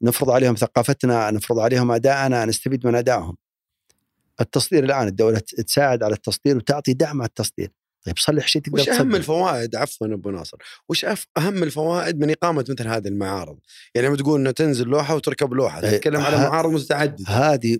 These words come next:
Speaker 1: لها فوائد اقتصادية كبيرة جدًا على البلد.
Speaker 2: مثل؟
Speaker 1: أولًا إحنا م-، يشارك في المعارض من كل دول العالم. طيب هو ما حجز طيارة وجاك؟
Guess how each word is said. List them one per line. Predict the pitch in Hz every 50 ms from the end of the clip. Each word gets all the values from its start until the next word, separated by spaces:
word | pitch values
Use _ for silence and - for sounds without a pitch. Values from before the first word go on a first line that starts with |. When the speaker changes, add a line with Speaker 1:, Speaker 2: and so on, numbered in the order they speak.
| - -
Speaker 1:
لها | 135 151 135 110 113 110
فوائد | 110 135 139 151 147 123 113 -
اقتصادية | 110 - - - - 113 120 123 147 156 143
كبيرة | - - 131 - 160 147 127 120
جدًا | 139 131 120 101
على | 92 95
البلد. | 120 135 131
Speaker 2:
مثل؟ | - 104 95 95 - _ _ - - - - _ _ - -
Speaker 1:
أولًا | 110 104 120 143 156 160 165 -
إحنا | 113 - 139 135 135
م-، | 135 143 151 160 135
يشارك | 120 - - 143 139 131 -
في | -
المعارض | 135 123 120 117 127 143 143 151 147
من | 131 117
كل | - - 147
دول | 143 131 131 131 123
العالم. | 120 123 135 120 101 101 _ _ _ _ _ _ _ _ _ _ _ _ _ _ _ _ _ _ _ _ -
طيب | - 101
هو | 95 107 123
ما | 127 135
حجز | 127 - 147 135 131
طيارة | 131 - 135 139 139 135 131
وجاك؟ | 127 131 143 160 165 _ -